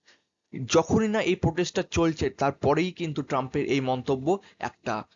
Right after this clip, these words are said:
সংবাদ মাধ্যমে সরাসরিভাবে প্রকাশ পায়। আর এটা বলার পিছনে মেন কারণ হচ্ছে recently,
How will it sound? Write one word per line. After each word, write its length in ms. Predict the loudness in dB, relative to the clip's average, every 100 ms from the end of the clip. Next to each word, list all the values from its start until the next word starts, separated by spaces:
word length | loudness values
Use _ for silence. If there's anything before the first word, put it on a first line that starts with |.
| _
সংবাদ 420 | -4 -2 0 0
মাধ্যমে 440 | 0 -2 -2 -2 -4 _ -10
সরাসরিভাবে 760 | 0 2 2 2 2 2 0 -4 _ _ _ _ _ _ _
প্রকাশ 340 | -6 -4 -4 -2
পায়। 220 | -4 -4 -10 _ _ _ _ _ _ _ _ _ _ _ _ _ -16 -16 -20 -20 -20 _ _ 2
আর 120 | 2
এটা 280 | 4 4 4
বলার 280 | 4 4 2
পিছনে 320 | 0 0 0
মেন 280 | 0 0 2
কারণ 180 | 2
হচ্ছে 420 | 0 0 2 2 0 -6 -6
recently, 720 | 0 0 2 0 0 -4 -6